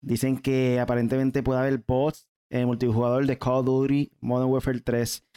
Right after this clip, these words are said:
E A explora la posibilidad de voces personalizadas de jugadores en los juegos con una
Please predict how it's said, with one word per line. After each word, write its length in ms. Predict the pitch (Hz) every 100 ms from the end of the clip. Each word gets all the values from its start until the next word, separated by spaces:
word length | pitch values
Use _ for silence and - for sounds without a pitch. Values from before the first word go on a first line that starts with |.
| - -
E 200 | - 190
A 140 | 214 202
explora 320 | 196 175 175
la 140 | 196
posibilidad 480 | 180 151 151 143 147
de 120 | 156 151
voces 340 | 143 135 160
personalizadas 960 | - 151 147 139 131 131 147 180 - _ _ - - -
de 100 | 208
jugadores 600 | 233 214 196 202 202 -
en 200 | 180 160
los 200 | 151 -
juegos 580 | 143 147 151 156 - - _
con 240 | - 135 139
una 480 | 147 151 160 160 160